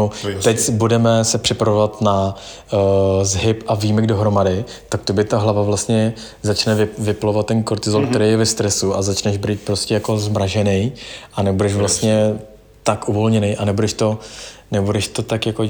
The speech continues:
Speaker 2: dělat s tou lehkostí, jo, a moc na to budeš jako
Speaker 1: Mhm.
Speaker 2: myslet a moc se
Speaker 1: No jasně,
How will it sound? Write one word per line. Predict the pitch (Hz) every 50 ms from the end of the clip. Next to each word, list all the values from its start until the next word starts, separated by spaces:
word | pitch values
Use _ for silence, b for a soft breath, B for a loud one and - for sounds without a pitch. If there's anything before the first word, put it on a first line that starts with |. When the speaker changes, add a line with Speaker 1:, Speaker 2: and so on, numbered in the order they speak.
| 117 131 -
Speaker 2:
dělat | - 117 117 113 110 107
s | 107 -
tou | - 127
lehkostí, | 117 117 101 - - - 117 110 - - - 82 82 - - - - -
jo, | 101 92 92 -
a | 98 95 95 110 110
moc | 110 123 120 113 110 110 113 107 110 - -
na | 113 104
to | 104 - 107
budeš | 101 107 107 107 -
jako | 110 107 131
Speaker 1:
Mhm. | 117 110
Speaker 2:
myslet | 110 101 - 101 90 -
a | 101
moc | 104 101 98 -
se | 113
Speaker 1:
No | 101
jasně, | -